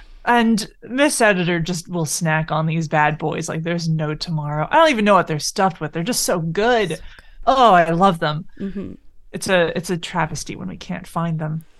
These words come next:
Speaker 1: Oh, they're
Speaker 2: Yeah.
Speaker 1: so good. And we've just started, like, incorporating olives into anything. Mostly these specific stuffed olives. But look, they're really, really <laughs> good.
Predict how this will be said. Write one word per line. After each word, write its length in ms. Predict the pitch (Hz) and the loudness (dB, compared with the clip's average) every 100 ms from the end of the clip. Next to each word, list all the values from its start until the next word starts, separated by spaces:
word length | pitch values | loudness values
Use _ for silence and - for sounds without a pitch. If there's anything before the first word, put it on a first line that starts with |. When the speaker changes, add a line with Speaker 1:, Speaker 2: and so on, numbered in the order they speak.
| - _ - | -20 _ -12
Speaker 1:
Oh, 180 | 165 160 | -8 -8
they're 120 | 185 | -8
Speaker 2:
Yeah. 40 | 175 | -8
Speaker 1:
so 280 | - - - - | -8 -8 -10 -12
good. 120 | 208 | -6
And 120 | 240 | -2
we've 140 | 277 | -2
just 160 | 247 247 | -2 -2
started, 280 | 269 208 180 | 0 0 0
like, 140 | 180 | -4
incorporating 600 | 170 165 175 160 147 147 | -4 -4 -4 -6 -6 -6
olives 540 | 135 131 - - - - - | -6 -8 -8 -10 -10 -10 -8
into 260 | 196 175 185 | -2 -2 -2
anything. 260 | 175 170 165 | -4 -4 0
Mostly 340 | 285 349 403 330 | 2 2 2 2
these 320 | 247 233 202 | 0 -2 -4
specific 880 | - 185 - 214 202 220 190 175 - | -6 -12 -12 -8 -4 -2 -2 -6 -6
stuffed 400 | - - 160 151 | -6 -2 -2 -4
olives. 420 | - - - 175 | -8 -8 -8 -10
But 280 | 185 233 - | -2 -2 0
look, 340 | 247 226 - - | 2 2 0 -4
they're 100 | 254 | -4
really, 380 | 247 277 294 226 | -2 -4 -4 -4
really 320 | 175 190 151 | -2 -2 -4
<laughs> 0 | |
good. 160 | 165 | -4